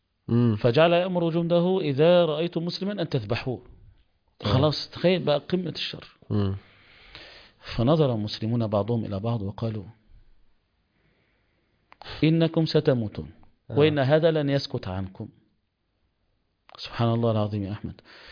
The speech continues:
Speaker 2: فتعالوا نتوب إلى الله سبحانه وبحمده، حتى إذا متنا، متنا تائبين.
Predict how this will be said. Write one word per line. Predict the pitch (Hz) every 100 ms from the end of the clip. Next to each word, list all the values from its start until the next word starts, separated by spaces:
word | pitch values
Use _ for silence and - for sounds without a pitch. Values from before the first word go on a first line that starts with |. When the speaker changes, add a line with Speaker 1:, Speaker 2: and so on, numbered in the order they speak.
| -
Speaker 2:
فتعالوا | - - 127 156 165 156 147 160 _ _ _ _ _ 110
نتوب | 104 147 135 113
إلى | 104
الله | 101 107 107
سبحانه | 107 - 110 107 98 98
وبحمده، | 92 92 95 98 104 135
حتى | 139 - -
إذا | 143 139 131
متنا، | 123 135 139 131
متنا | 131 127 104
تائبين. | 104 82 87 78